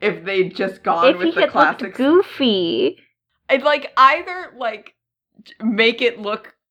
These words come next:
Speaker 1: it, it's like, honestly,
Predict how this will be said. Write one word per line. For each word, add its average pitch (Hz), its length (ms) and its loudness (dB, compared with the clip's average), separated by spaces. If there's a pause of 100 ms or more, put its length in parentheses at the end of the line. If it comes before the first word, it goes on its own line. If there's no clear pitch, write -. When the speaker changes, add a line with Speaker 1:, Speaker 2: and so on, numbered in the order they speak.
(300)
Speaker 1:
it, 226 280 -10
it's 285 280 -6
like, 311 240 2 (560)
honestly, 480 800 -4